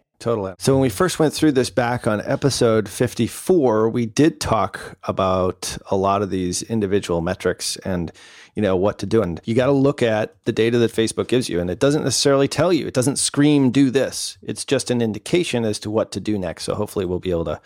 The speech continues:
guide you down that path here today. So what we've done is we've actually created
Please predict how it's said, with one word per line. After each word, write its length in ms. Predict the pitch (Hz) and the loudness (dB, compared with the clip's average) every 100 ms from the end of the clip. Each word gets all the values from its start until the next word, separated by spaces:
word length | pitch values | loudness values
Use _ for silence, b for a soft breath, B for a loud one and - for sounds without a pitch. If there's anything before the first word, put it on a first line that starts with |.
| B B 107 | B B -4
guide 300 | 127 135 131 | 0 0 0
you 40 | |
down 220 | 117 120 | 0 0
that 200 | 123 117 | 0 -2
path 340 | - 123 117 113 | -4 -4 -4 -6
here 560 | - 139 123 110 104 104 | -6 -2 0 0 -2 -6
today. 380 | - 110 135 - b | -2 0 0 -2 b
So 140 | - 139 | -4 0
what 140 | 165 | 4
we've 160 | 175 - | 2 4
done 160 | 175 | 2
is 140 | 156 101 | 2 0
we've 100 | 123 | -2
actually 240 | 139 147 | 0 -4
created 680 | - - 156 165 185 139 120 | -6 -6 -2 2 4 4 0